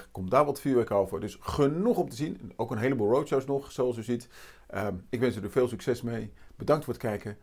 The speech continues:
Tot volgende week. Oh ja, en nog één ding. Als u een abonnement op wil, dan kunt u dat gewoon aanklikken bij YouTube. En dan krijgt u voortaan direct, eh, eh, een melding dat er weer een nieuwe video online staat.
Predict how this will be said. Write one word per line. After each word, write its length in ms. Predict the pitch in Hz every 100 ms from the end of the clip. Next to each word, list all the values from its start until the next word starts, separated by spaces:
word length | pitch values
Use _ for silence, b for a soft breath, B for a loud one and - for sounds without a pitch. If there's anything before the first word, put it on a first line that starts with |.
| -
Tot 180 | 127 123
volgende 280 | 120 95
week. 240 | 98 82 - B B
Oh 200 | - 180
ja, 220 | 151 - - -
en 160 | 85 78
nog 160 | 120
één 180 | 117 143
ding. 280 | 117 123 - b b - -
Als 260 | 113 143
u 160 | 143 113
een 240 | 98 95
abonnement 440 | 85 85 101 190 -
op 280 | - 104 95
wil, 300 | 104 - - B
dan 100 | 104
kunt 180 | 120 95
u 40 |
dat 140 | 87 -
gewoon 360 | 104 120 120 -
aanklikken 600 | 120 123 117 101 104 - b b
bij 140 | 104
YouTube. 480 | 104 120 113 101 - -
En 80 |
dan 100 | 95
krijgt 240 | 92 95 92
u 40 |
voortaan 340 | - 95 90 87 87 90
direct, 580 | 131 175 147 139 - - b b
eh, 240 | b 104 98 -
eh, 160 | 104 -
een 100 | 113
melding 500 | 110 107 104 95 98
dat 180 | 104 95
er 100 | 90
weer 180 | 92
een 60 | 90
nieuwe 200 | 92 85
video 280 | 104 92 85
online 340 | 82 73 67
staat. 340 | - - -